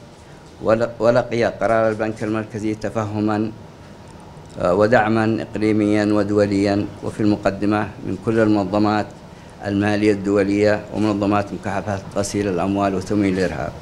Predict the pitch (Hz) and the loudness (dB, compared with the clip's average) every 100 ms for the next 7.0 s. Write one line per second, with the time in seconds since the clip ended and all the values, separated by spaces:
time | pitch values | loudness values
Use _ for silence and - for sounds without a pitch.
0 | - - - - - - - - - - | -16 -18 -16 -16 -16 -16 -18 -16 -16 -14
1 | - - - - - 131 135 160 123 143 | -14 -14 -14 -8 2 4 6 6 6 6
2 | 135 135 135 123 131 135 135 135 135 135 | 6 6 6 6 6 6 6 6 6 4
3 | 127 123 117 107 104 101 104 95 82 - | 4 4 4 4 2 0 -2 -2 -2 -4
4 | - - - - - - - - 117 123 | -16 -18 -18 -18 -18 -18 -18 -2 2 6
5 | 143 139 127 135 131 143 127 131 127 117 | 8 8 8 4 4 2 4 4 4 4
6 | 127 131 127 127 123 123 123 131 143 160 | 4 4 2 0 2 2 2 2 2 0